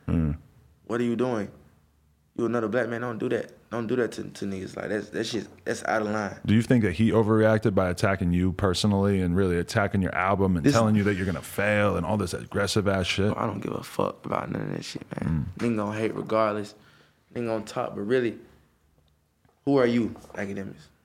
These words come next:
Speaker 2: Honestly, who are you? Okay, you, you cover niggas like me. That's what you do. That's your job, to talk about niggas like me, to talk about other artists. Right now, bro, you're not even doing your job.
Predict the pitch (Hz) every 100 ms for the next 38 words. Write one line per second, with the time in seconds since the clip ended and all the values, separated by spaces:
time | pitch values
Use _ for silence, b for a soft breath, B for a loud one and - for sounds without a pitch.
0 | _ _ _ 107 113 104 - 110 117 117
1 | 107 101 - _ _ _ - - - -
2 | _ 104 - 131 113 110 - - - _
3 | - 110 113 98 90 110 98 95 98 107
4 | 107 107 98 110 107 107 104 98 110 101
5 | - - 117 101 101 95 104 107 - -
6 | _ _ - 107 - 104 101 - 110 101
7 | 98 - 104 98 87 98 - - b b
8 | b b b _ _ _ _ _ 110 113
9 | 113 127 107 107 104 139 135 123 110 113
10 | 110 101 98 107 101 -